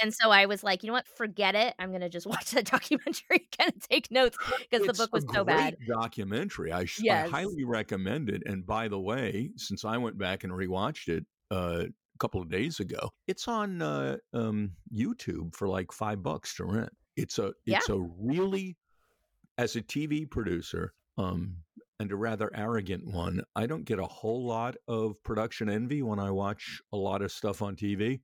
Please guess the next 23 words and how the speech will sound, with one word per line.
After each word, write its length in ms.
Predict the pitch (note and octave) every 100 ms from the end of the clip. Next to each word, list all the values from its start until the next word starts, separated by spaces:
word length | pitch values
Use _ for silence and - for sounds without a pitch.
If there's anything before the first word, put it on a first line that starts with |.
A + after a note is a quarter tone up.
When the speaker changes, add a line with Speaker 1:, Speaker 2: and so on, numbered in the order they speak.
| -
Speaker 2:
Man, 240 | G#2 F#2+
I 120 | F#2+
wish 260 | G2 G2 -
I, 120 | F2 - -
I, 120 | F#2 -
I 140 | F#2
had 200 | F#2+ F#2
done 180 | E2 E2
this 220 | F2 -
one. 160 | G#2 E2+ - _ _ _
It's 240 | C3 B2+ -
Speaker 1:
It's 120 | G#3+
a 60 | C#4+
really 400 | F3 D3 B2+ G#2+
Speaker 2:
so 60 |
Speaker 1:
great 280 | - D3+ C#3 -
documentary. 680 | - G3 F#3+ E3+ - - G#2
Speaker 2:
beautifully 800 | C3 E3 E3+ C3 G#2+ - G2+ F2+
done. 420 | E2+ D2+ C#2+ D2+ D3
It's, 300 | A2 - -
it's 280 | A2+ - -
just 420 | C3 G#2 - -
terrific. 640 | F#2+ D#2 - - F2+